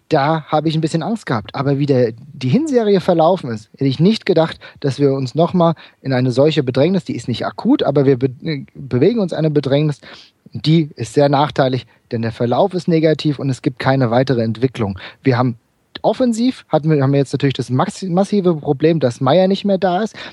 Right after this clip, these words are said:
Es ist sowieso ganz grausam, dass wir uns nur auf Meier versteift haben. Ich erinnere an die letzte Abstiegssaison. Theofanis Gekas, das war in der Hinrunde der Mann, der uns, ja, ihr, hier, ich muss Gekas wieder rausholen. Wie schlimm ist das? Ja, <laughs> genau. Ja, Theofanis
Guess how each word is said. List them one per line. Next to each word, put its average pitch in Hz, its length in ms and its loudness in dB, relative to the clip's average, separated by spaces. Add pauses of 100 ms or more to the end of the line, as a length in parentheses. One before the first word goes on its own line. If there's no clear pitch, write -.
Es 135 120 -4
ist 139 140 0
sowieso 202 400 2
ganz 208 280 0
grausam, 165 420 2
dass 156 180 -2
wir 156 80 2
uns 139 220 -2
nur 208 100 2
auf 175 140 -2
Meier 165 240 4
versteift 151 540 0
haben. 147 160 2 (260)
Ich - 120 -12
erinnere 160 360 4
an 156 60 2
die 170 60 0
letzte 156 280 -2
Abstiegssaison. 151 680 -2 (540)
Theofanis 185 580 0
Gekas, 165 480 0
das 151 180 -4
war 143 120 2
in 135 60 0
der 135 80 0
Hinrunde 190 380 0
der 170 200 2
Mann, 160 260 0
der 156 160 4
uns, 160 220 -4
ja, 180 260 2 (100)
ihr, 180 260 0
hier, 214 260 0 (100)
ich - 160 -20
muss 202 180 -2
Gekas 277 320 -2
wieder 160 180 0
rausholen. 127 420 -4 (180)
Wie 202 100 -2
schlimm 240 240 -4
ist 320 140 -6
das? 151 160 0 (160)
Ja, 190 180 2 (180)
<laughs> - 180 -4
genau. 175 280 0 (800)
Ja, 190 220 -2
Theofanis 202 560 0